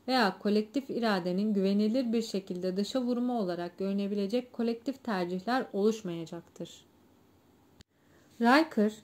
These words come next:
imkansızlık teoremlerinin seçimleri halk iradesinin dışa vurumu olarak yorumlamayı geçersiz kıldığını iddia eder ve seçimleri sadece istenmeyen egemenlerin elenmesine yönelik negatif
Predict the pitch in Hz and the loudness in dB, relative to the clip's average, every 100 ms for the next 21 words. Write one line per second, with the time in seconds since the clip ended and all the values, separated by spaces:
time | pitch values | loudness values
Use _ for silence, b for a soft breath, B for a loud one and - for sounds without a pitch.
0 | b b _ 214 214 233 240 269 262 311 | b b _ 4 4 4 2 0 -2 -2
1 | - 233 196 180 175 175 175 185 214 - | 2 4 4 4 2 0 0 0 -2 -2
2 | 190 - 208 208 226 240 269 277 277 220 | -2 2 2 4 2 0 0 0 0 2
3 | 202 190 185 - 220 226 220 269 233 208 | 2 0 -2 -2 0 2 0 0 0 2
4 | 202 190 175 170 190 208 190 185 185 180 | 2 2 0 -2 -4 -2 -4 0 0 0
5 | 185 214 220 208 233 226 233 240 - 190 | 0 0 0 -2 0 -2 -2 -8 -4 -4
6 | 170 170 190 226 208 - 170 165 165 165 | -2 0 0 0 -2 -6 -6 -6 -6 -10
7 | - - b b b b 226 226 254 254 | -12 -20 b b b b -4 2 2 2
8 | 247 247 254 - 277 262 240 233 233 - | 2 2 0 0 0 4 4 4 2 0
9 | 247 247 214 180 175 180 180 175 170 170 | 0 2 2 2 0 -2 -2 -2 -2 -2
10 | 196 233 - 196 190 196 208 233 240 214 | -2 -2 0 0 2 0 -2 -2 0 0
11 | 180 175 226 - 240 247 254 | 0 0 -2 -2 0 0 0